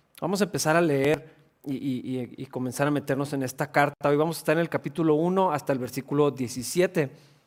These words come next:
Vamos a leer el primer versículo que dice: "Yo, Pablo, esclavo de Cristo Jesús y elegido por Dios para ser apóstol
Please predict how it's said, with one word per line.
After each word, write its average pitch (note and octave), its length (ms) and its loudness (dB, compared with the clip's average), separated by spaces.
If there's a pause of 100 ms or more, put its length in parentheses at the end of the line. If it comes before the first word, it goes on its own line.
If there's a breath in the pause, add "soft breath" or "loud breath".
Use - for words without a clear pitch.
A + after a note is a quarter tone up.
(140)
Vamos C#3 180 -6
a C#3+ 60 4
leer C3+ 160 4
el C#3 100 -2
primer C3+ 300 0
versículo C#3+ 500 -2
que C3+ 100 -4
dice: C3+ 400 -2 (680 soft breath)
"Yo, G3 240 2
Pablo, G3+ 500 6
esclavo E3 460 2
de D#3+ 120 4
Cristo E3 300 -4
Jesús D#3 400 -2 (760)
y C#3 80 2
elegido D#3+ 480 2
por C#3 200 -2
Dios E3+ 200 2
para E3 240 2
ser D3 340 0
apóstol F3+ 760 0